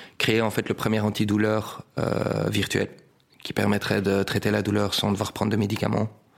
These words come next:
Je pense honnêtement ça peut révolutionner, euh, le monde de la médecine parce que c'est, c'est des solutions qu'on n'a pas l'habitude de voir et puis c'est quelque chose que tout le monde aurait dans sa poche. C'est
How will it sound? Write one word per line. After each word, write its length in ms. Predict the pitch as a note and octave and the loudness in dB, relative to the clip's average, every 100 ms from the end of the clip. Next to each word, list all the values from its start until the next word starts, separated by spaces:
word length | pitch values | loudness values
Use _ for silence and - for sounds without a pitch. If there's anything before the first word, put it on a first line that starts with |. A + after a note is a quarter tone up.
| - - - - - - _ _ - | -20 -20 -20 -20 -20 -20 _ _ -10
Je 100 | - | -2
pense 180 | C#3 C#3 | -2 2
honnêtement 300 | B2 A#2+ D3 | 0 2 0
ça 120 | C#3 | 0
peut 120 | - | -2
révolutionner, 720 | F#2+ G2 F#2+ F#2 G2 G2 G2 G2 | 0 2 2 0 2 2 2 0
euh, 140 | F#2+ F2+ G#2 - _ _ _ | -2 -4 -8 -12 _ _ _
le 80 | G2 | 0
monde 180 | G#2+ G#2+ | 2 4
de 60 | |
la 100 | A2 | 2
médecine 380 | A2 G#2 - G#2 | 2 0 0 -2
parce 140 | - | -2
que 100 | - | -4
c'est, 420 | F#2 - F2 F2 F2 | -6 -2 0 0 0
c'est 240 | - F2 | -2 -2
des 100 | F2 | 0
solutions 400 | - - F#2 G2+ | 0 -2 0 0
qu'on 100 | F2+ | 0
n'a 80 | F2+ | 0
pas 100 | F#2 | 0
l'habitude 360 | F2+ F2+ - F#2 | -2 -2 -4 -2
de 80 | |
voir 360 | F2+ G2 G2+ G2 | 0 0 0 -2
et 40 | |
puis 180 | - - | -8 -8
c'est 140 | - - | -6 -4
quelque 160 | F#2 | -2
chose 160 | - G2 | -2 -2
que 80 | G2 | -2
tout 100 | G#2+ | 2
le 80 | |
monde 140 | A2+ G#2+ | 2 2
aurait 160 | G2 | 0
dans 120 | G2+ G2 | 0 -2
sa 140 | - | -2
poche. 420 | - G2+ G2+ - - - - - - - - - | 0 0 0 -4 -10 -18 -18 -18 -18 -20 -16 -8
C'est 380 | - B1+ G#1 | -4 -2 -2